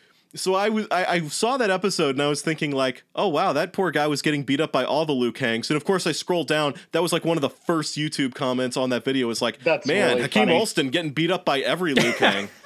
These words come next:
Speaker 2: <laughs> That's hilarious. This guy's good, though. Like, I like watching
Speaker 1: He is,
Speaker 2: him
Speaker 1: yes.
Speaker 2: fight. He makes some weird tiger noises, so I guess
Speaker 1: <laughs>
Speaker 2: that's how you're supposed to know he's not human and he's from Outworld, right? Um,
Speaker 1: I mean, are, are we supposed to? I,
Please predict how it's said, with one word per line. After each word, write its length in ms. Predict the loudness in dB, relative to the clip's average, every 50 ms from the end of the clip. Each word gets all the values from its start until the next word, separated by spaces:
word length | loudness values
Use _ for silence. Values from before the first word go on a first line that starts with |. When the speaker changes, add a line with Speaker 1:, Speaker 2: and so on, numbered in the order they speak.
| -20 -12 -6
Speaker 2:
<laughs> 720 | -2 -2 -2 -2 0 0 0 2 2 0 0 0 -2 -4 -6 -8 -12 -12 -12 -6 -2
That's 160 | -2 0 0
hilarious. 540 | 2 0 2 2 2 2 2 0 -2 -4 -8 -14 -14 -4 0
This 180 | 0 2 2
guy's 260 | 2 2 2 2 2 2
good, 220 | 2 0 2 2
though. 280 | 2 2 2 2 2 0
Like, 200 | 0 0 0 0 0
I 80 | 0
like 340 | 2 2 2 0 0 -4 -10 -8 0 2
watching 240 | 4 4 4 4
Speaker 1:
He 40 | 2
is, 60 | 0 0
Speaker 2:
him 60 | 0
Speaker 1:
yes. 80 | 0 2
Speaker 2:
fight. 440 | 2 2 2 2 0 -4 -10 -14 -20 _ _ _ _ _ -4
He 120 | -2 0 2
makes 240 | 2 2 0 0
some 140 | 0 -2 0
weird 220 | 0 0 0 0 0
tiger 360 | 0 0 2 2 2 0 0
noises, 720 | 0 0 0 0 -2 -2 -2 -2 -4 -4 -4 -6 -8 -6
so 180 | -2 0 2 2
I 100 | 2 2
guess 260 | 2 2 0 0 -2
Speaker 1:
<laughs> 160 | -4 -4 -2 -2 0 2
Speaker 2:
that's 220 | 2 0 0 2
how 120 | 0 2
you're 240 | 2 2 0 0 -2
supposed 360 | -2 -4 -2 0 0 -2 -2 -2
to 60 | -2
know 140 | -2 -2 -2
he's 200 | -2 -4 -6 -4
not 220 | -2 0 0 -2 -2
human 440 | -6 -8 -8 -6 -6 -4 -4 -4
and 120 | -4 -6 -8
he's 200 | -10 -10 -8 -8
from 160 | -6 -6 -6 -8
Outworld, 500 | -8 -8 -8 -10 -10 -12 -10 -10 -10 -6
right? 360 | -4 -2 -2 -2 -2 -2 -6 _ _ _ -20 -20 -20 -18 -8 -2
Um, 100 | 0 0
Speaker 1:
I 440 | 2 2 2 2 2 2 0 0 0
mean, 240 | 0 -2 -2 -4 -4 -2
are, 160 | -2 -2 -4 -4 _ _ _ _ _ -20 -20 -14 -8 -4
are 160 | -2 -2 -2
we 100 | -4 -4
supposed 500 | -8 -6 -4 -2 -2 -2 -4 -8 -18 -16 -16
to? 120 | -16 -16 -14 -8 -6
I, 140 | -4 -4